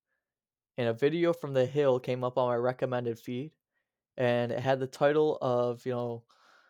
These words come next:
let me read it off for you. It said, and I quote, "Ted Cruz caught flying to Cancun while constituents freeze and die."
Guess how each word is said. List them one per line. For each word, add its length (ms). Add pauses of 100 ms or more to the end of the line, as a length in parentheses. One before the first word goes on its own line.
(260)
let 100
me 40
read 240
it 80
off 180
for 200
you. 160 (440)
It 140
said, 460 (960)
and 240
I 100
quote, 460 (400)
"Ted 300
Cruz 500
caught 420 (320)
flying 520
to 100
Cancun 800 (420)
while 380
constituents 1000 (220)
freeze 440
and 240
die." 440